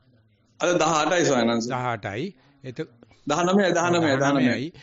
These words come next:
Speaker 2: හෙට වෙනකොට, අ, ආනමඩුවේ ඉඩමේ අක්කර දෙක පැල හිටවන්න යනවා.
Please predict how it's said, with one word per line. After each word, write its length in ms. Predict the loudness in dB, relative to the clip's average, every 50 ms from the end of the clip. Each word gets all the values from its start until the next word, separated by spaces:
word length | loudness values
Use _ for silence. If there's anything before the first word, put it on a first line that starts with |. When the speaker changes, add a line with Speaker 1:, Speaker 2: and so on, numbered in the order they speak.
| -20 -20 _ _
Speaker 2:
හෙට 220 | -10 -10 -8 -6 -6
වෙනකොට, 480 | -6 -4 -6 -6 -6 -6 -8 -6 -4 -4 -2 -2 -2 -4 -6 -10 _ _ _ _ _ _ _ -20 -20
අ, 140 | -14 -10 -8 -8 -8 -8 -8
ආනමඩුවේ 560 | -6 -6 -6 -4 -6 -8 -8 -8 -6 -6 -6 -6
ඉඩමේ 280 | -6 -6 -8 -6 -8
අක්කර 280 | -8 -10 -10 -10 -12 -10
දෙක 220 | -10 -10 -8 -8 -8 -8 -8 -12 _ _ _ _
පැල 200 | -10 -8 -6 -6
හිටවන්න 440 | -6 -6 -8 -8 -8 -8 -8 -8 -8
යනවා. 380 | -8 -8 -8 -10 -12 -12 -12